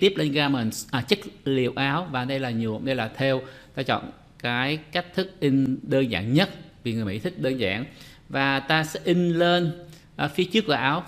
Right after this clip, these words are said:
front only và left chest only, thu nhỏ design và in lên ngược trái. Và đây là in back only, in lên, à, phía sau lưng.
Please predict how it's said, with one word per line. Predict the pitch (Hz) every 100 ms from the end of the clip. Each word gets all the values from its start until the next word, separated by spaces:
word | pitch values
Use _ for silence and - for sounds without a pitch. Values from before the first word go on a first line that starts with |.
| -
front | 147 151 151 - 135 156
only | 147 117 131 156 - -
và | 117
left | 135 170 - - -
chest | 147 151 -
only, | 131 127 117 - - -
thu | - 190
nhỏ | 156 104 139
design | 160 135 123 156 165
và | 151
in | 151
lên | 156
ngược | 135 -
trái. | - 131 147 220 - - - -
Và | 135
đây | 151
là | 147
in | - 147 151 147
back | 165 - - - - -
only, | 135 135 123 131 -
in | 156 156
lên, | 156 156 156
à, | 143
phía | 143 160 180
sau | - 160
lưng. | 175 180 180